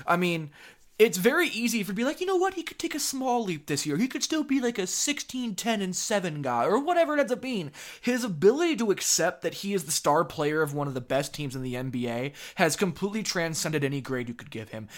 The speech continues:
He has accepted that he is the guy. And he may not say it publicly to the media, but in the way he plays,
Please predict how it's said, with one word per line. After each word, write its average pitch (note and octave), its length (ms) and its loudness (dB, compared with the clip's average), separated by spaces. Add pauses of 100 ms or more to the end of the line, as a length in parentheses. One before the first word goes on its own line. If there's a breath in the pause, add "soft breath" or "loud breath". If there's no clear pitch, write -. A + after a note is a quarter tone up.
He A#3 220 -2
has C4 120 0
accepted C#3+ 720 0 (300 loud breath)
that D3 140 0
he F#3+ 220 4
is D#3 160 4
the D3 120 -6
guy. G#2+ 440 -2
And E3 120 -2
he A3 120 0
may D4+ 120 0
not C#4 200 4
say G#3 180 2
it G#3 140 0
publicly E3+ 380 -4
to D#3 80 -8
the C#3 80 -6
media, C3+ 340 -2
but B2 140 -6
in F3 80 -4
the F#3+ 60 0
way A#3 160 2
he D#4+ 120 -2
plays, C3+ 560 -2